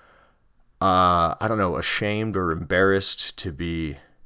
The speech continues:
so happy and thankful. Like, I,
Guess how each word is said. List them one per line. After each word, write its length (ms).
so 280
happy 460
and 120
thankful. 380
Like, 160
I, 400